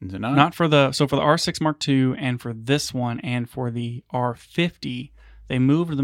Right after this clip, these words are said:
Speaker 2: video photo dial to the left. And so your left arm, your left hand has to pop over here and do it. And
Speaker 1: Okay.
Speaker 2: then they have the power dial on the right versus something like the R five C, which has it in the middle where it's
Speaker 1: Okay.
Speaker 2: like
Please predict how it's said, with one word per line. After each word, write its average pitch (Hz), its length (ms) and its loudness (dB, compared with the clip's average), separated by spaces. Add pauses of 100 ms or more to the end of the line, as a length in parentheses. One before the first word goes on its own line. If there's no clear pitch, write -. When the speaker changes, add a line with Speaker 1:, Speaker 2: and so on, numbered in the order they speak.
(120)
Speaker 2:
video 131 580 2 (160)
photo 131 340 2
dial 120 280 -2
to 127 140 -10
the 120 100 -8
left. 131 340 -4 (120)
And 120 100 -6
so 123 120 -2
your 117 180 -4
left 131 240 0
arm, 120 360 -6
your 131 180 0
left 135 160 2
hand 120 160 -4
has 117 120 -8
to - 80 -12
pop 123 180 -6
over 120 180 -6
here 117 100 -4
and 113 100 -6
do 113 140 -6
it. 117 180 -8 (100)
And 127 200 2
Speaker 1:
Okay. 123 60 6
Speaker 2:
then 120 180 4
they 117 80 0
have 120 180 -2
the - 60 -18
power 135 280 4
dial 117 240 -4
on 113 140 -4
the 113 80 -10
right 123 500 -6 (520)
versus 127 440 2
something 123 300 0
like 117 300 -6
the 123 140 -4
R 117 600 -4
five 123 460 -4
C, 370 1040 -10
which - 200 -6
has 131 320 -2
it 127 120 -6
in 135 120 -2
the 123 60 0
middle 123 380 2
where 113 160 0
it's 92 100 -2
Speaker 1:
Okay. 123 100 0
Speaker 2:
like 117 160 -4